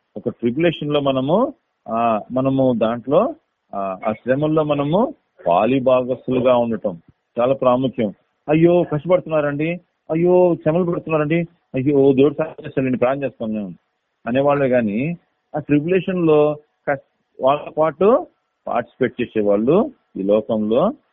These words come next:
చాలా తక్కువ. It's very, very rare to be a companion in tribulation.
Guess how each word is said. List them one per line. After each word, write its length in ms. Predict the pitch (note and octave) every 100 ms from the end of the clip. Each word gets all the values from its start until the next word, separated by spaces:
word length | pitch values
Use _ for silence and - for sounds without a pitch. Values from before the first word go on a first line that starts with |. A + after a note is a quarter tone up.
| _ _ F#2
చాలా 340 | E2 F2+ G2+ -
తక్కువ. 400 | F#2 - F#2+ E2+ - - - -
It's 240 | A2+ - G#2+
very, 380 | C3+ F3+ A#3+ E4 _ _ _ _ A2+
very 240 | C#3+ F#3 B2+
rare 500 | A#2 C3+ F3+ F3+ F#2 _ _ _ _ D3+
to 180 | A#2 G#2+
be 340 | B2+ A#2+ A#2
a 40 | A#2 -
companion 720 | G2 - A#2 C3+ C#3 B2 C#3+
in 80 | A3+ - _ _ _ -
tribulation. 540 | E2+ G2 G2 G2 E2+